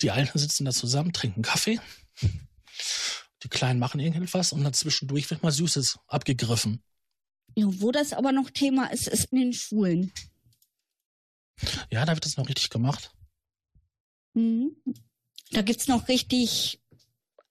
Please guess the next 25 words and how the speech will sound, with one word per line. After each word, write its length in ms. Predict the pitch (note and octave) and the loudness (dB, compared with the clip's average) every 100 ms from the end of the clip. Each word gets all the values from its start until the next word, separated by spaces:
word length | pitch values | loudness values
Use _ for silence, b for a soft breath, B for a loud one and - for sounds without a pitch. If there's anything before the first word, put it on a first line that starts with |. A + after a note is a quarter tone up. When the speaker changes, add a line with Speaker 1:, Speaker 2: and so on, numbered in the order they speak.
| _ _ | _ _
Speaker 2:
Adventssingen 920 | - G#3+ - F#3+ C4 C4+ - A#3+ A3+ A3+ | -4 -4 -2 0 2 0 0 2 2 2
und 180 | A3 G#3+ | 0 2
sowas. 540 | G#3+ G#3 G#3 - - - - b b b b b _ _ _ B B B B B B | 2 2 0 0 -2 -6 -16 b b b b b _ _ _ B B B B B B
Speaker 1:
Ich 180 | - - | -2 2
muss, 200 | G3+ G3 | 4 4
Speaker 2:
Und 420 | G3 F#3+ G3 B B B B B - | 2 0 -2 B B B B B -6
Speaker 1:
ich 160 | - - | -2 2
muss 200 | D3+ - | 0 2
mich 140 | D3 | 0
ja 120 | D3+ | 2
Speaker 2:
ja. 120 | F#3+ | 2
Speaker 1:
outen. 260 | D3+ D#3 - | 2 0 -2
Ich 140 | A2 | -4
bin 120 | - C#3 | 0 2
ja 240 | C3 B2+ | 2 2
Waldorfschüler 720 | C3+ D#3 B2+ - - A#2 B2 | 2 2 0 -2 -2 0 2
und 120 | B2+ | 2
bei 80 | B2 | 0
uns 180 | A#2+ C#3 | 0 0
gab's 300 | - B2+ - | 0 0 0
ja 100 | B2 | 0
richtig 320 | A#2+ B2 D#3 | 0 0 0
so 100 | - | 0
einen 140 | B2 A#2 | 0 0
Weihnachtsbazar. 920 | C#3 D3+ A#2+ - A2+ G2+ G#2+ F#2+ G#2 | 0 0 0 -2 -2 0 0 -2 -4